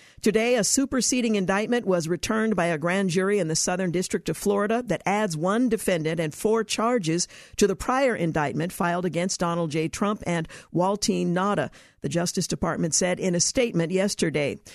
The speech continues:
The superseding indictment adds a new count charging Trump with one additional count of willful retention of national defense information.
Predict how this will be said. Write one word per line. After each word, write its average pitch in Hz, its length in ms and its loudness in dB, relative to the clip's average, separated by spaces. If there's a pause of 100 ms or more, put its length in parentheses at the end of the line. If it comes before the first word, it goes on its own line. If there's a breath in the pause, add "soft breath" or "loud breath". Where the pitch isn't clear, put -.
(120)
The 202 100 4
superseding 247 640 2
indictment 214 540 0
adds 180 260 0
a 175 60 0
new 196 240 2
count 220 440 -2
charging 170 440 -2
Trump 180 300 -2
with 156 140 0
one 180 220 0
additional 196 500 0
count 190 300 0
of 165 80 0
willful 185 400 0
retention 185 480 -2
of 160 80 -2
national 160 380 -4
defense 156 360 -2
information. 190 640 0